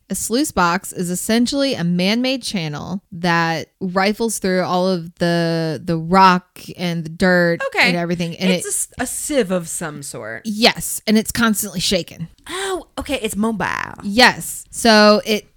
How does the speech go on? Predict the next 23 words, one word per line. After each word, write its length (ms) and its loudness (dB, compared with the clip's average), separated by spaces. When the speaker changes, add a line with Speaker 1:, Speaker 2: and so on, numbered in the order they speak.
Speaker 1:
shifts, 680 -4
shimmies, 680 -2
and 120 2
Speaker 2:
And 60 6
Speaker 1:
then 560 4
Speaker 2:
shakes. 120 -8
I 140 -6
Speaker 1:
and 120 2
Speaker 2:
love 160 2
Speaker 1:
shakes, 440 6
Speaker 2:
it. 80 -10
Speaker 1:
and 120 8
then 140 6
all 200 6
the 100 0
gold 420 4
falls 360 0
to 60 -10
the 100 -6
bottom. 320 -2
Speaker 2:
Gyrates. 680 -6
All 220 -6
right. 280 -6